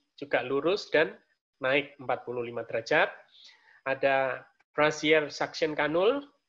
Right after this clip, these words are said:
ada von Aken antrum kanul. Kita biasanya sering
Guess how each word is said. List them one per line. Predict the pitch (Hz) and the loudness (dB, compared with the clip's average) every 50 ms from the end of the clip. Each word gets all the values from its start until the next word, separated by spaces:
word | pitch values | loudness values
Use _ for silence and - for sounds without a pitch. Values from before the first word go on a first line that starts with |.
| _ - | _ -8
ada | 139 - 147 139 135 - | -2 0 0 0 2 4
von | - 175 175 170 165 160 - - | 4 4 4 4 0 -8 -6 -2
Aken | - 160 - - 190 180 170 139 120 - - _ _ _ _ | -2 -2 0 0 0 0 0 -2 -8 -12 -20 _ _ _ _
antrum | 147 143 147 170 156 156 | -2 0 0 0 -2 0
kanul. | 143 147 143 143 156 170 190 240 254 - _ _ _ _ | 2 0 2 4 2 2 2 0 -4 -8 _ _ _ _
Kita | _ - 127 - 147 139 139 | _ -14 -4 0 0 0 2
biasanya | 139 143 127 123 - 147 151 147 | 2 0 0 0 0 -4 -4 -2
sering | - 151 160 151 147 147 | 0 0 0 0 0 -4